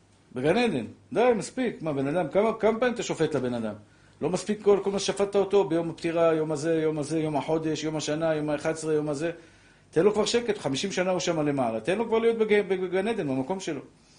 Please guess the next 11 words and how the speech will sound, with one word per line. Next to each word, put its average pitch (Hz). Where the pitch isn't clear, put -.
אומר 143
הר"ן, 156
אין 104
שקט 185
בגן 104
עדן. 90
ספרי 151
מתים 190
כל 214
שנה 190
נפתחים. 123